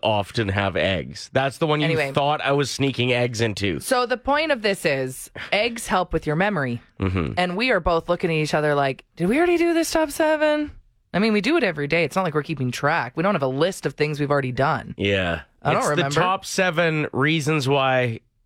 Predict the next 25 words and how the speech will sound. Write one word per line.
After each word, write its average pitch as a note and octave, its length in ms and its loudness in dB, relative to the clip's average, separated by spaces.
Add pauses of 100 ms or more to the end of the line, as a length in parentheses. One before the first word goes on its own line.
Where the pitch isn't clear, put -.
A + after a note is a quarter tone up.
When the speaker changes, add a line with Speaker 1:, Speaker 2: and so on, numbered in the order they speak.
(120)
Speaker 1:
the A#2 80 -2
fact C3+ 340 -2
that C#3 100 0
we B2 100 2
haven't A#2 200 0
got A#2 180 0
snow A2 260 0
kinda G#2 260 0
sucks. - 640 -4
Speaker 2:
I F#3 100 -2
feel F#3 200 0
like B3 100 0
we've F3 140 0
done C#3+ 160 0
this. B2 320 -8 (880)
Speaker 1:
I, B2+ 260 -2
I D#3+ 60 2
don't G3 100 2
know. F3 160 2
I C3+ 100 2
think E3 220 -6
we G#3 80 0
did G#3 140 2
a D#3+ 140 0
topic - 840 -2